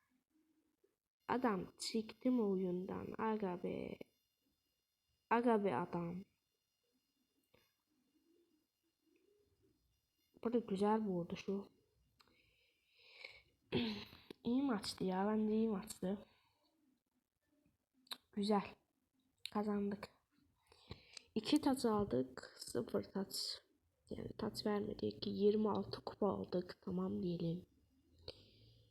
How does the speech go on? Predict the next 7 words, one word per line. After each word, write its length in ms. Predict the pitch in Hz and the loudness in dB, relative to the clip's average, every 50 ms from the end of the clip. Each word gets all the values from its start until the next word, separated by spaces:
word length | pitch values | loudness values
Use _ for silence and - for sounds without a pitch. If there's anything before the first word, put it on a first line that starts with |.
| _ _ _ _ _ _ _ _ _ _ _ _ _ - - | _ _ _ _ _ _ _ _ _ _ _ _ _ -6 -4
Ee, 640 | 208 190 185 180 180 175 175 175 175 180 180 185 185 - _ _ _ _ _ _ _ _ _ _ _ _ _ _ _ _ _ _ _ _ _ _ _ _ _ _ _ _ _ _ _ - | -2 -2 0 0 0 -2 -2 -2 -2 -4 -4 -4 -6 -8 _ _ _ _ _ _ _ _ _ _ _ _ _ _ _ _ _ _ _ _ _ _ _ _ _ _ _ _ _ _ _ -12
sonra 440 | - - 349 339 320 277 247 214 | -4 0 0 2 2 2 2 2
diyelim. 400 | 208 196 190 180 190 185 202 196 - _ _ _ _ _ _ _ _ _ _ _ _ - | 2 0 0 0 -2 -2 -4 -6 -10 _ _ _ _ _ _ _ _ _ _ _ _ -2
Ödül 300 | - 196 202 202 208 208 | 0 2 2 4 4 6
al 280 | 214 208 208 202 202 202 | 6 6 6 4 4 4
diyelim 460 | 196 185 180 180 185 180 175 170 170 | 2 2 2 2 2 0 0 0 0
be. 400 | 175 185 190 190 190 185 185 185 | 0 0 0 -2 -4 -4 -6 -8